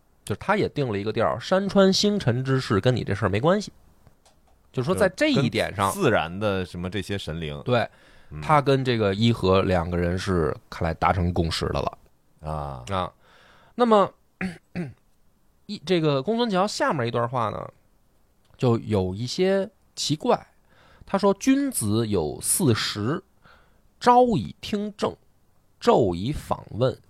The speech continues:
Speaker 1: 夕以修令，夜以安身。”比如说，你作为一个君子，你这每天啊，有四个时间段儿，这四个时间段儿该干嘛呢？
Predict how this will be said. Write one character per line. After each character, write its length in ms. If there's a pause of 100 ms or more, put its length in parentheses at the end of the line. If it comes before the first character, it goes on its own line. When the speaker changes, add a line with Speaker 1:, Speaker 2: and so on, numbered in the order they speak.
(100)
Speaker 1:
夕 540
以 180
修 380
令， 200 (280)
夜 260
以 200
安 260
身。” 260 (1300)
比 60
如 80
说， 260 (460)
你 60
作 160
为 100
一 20
个 80
君 260
子， 300 (280)
你 100
这 80
每 140
天 320
啊， 120 (380)
有 100
四 240
个 240 (320)
时 140
间 100
段 140
儿， 20 (680)
这 80
四 160
个 80
时 100
间 160
段 140
儿 20
该 140
干 260
嘛 220
呢？ 260